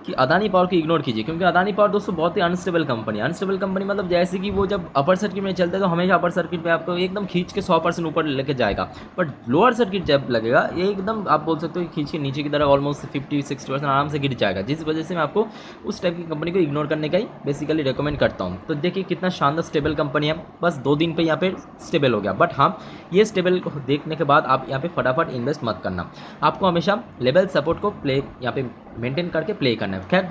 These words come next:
यहाँ पे दो important news है, चलिए मैं आपको एक एक करके share करता हूँ।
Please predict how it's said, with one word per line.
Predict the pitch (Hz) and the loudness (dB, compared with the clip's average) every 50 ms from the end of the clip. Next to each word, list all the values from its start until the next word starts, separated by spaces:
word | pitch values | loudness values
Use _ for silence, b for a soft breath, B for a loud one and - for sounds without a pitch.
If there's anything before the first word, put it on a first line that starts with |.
| - 151 | -2 -2
यहाँ | 156 160 | 0 0
पे | 180 160 | 0 -2
दो | 139 135 151 165 160 | 0 0 2 2 2
important | 143 131 135 143 151 151 135 | 0 0 0 0 0 -2 -2
news | 131 139 131 151 | -2 -2 0 0
है, | 175 196 - - | -2 -2 -4 -4
चलिए | - 131 123 127 | -2 0 0 0
मैं | 131 127 | -2 -2
आपको | 123 - - 143 | -4 -2 -2 -2
एक | 123 120 | -2 -2
एक | 127 123 | -4 -4
करके | 135 135 160 196 | -4 -4 -6 -6
share | - - 117 95 | -4 -4 -4 -4
करता | - 92 87 - 92 | -4 -6 -8 -8 -10
हूँ। | - | -10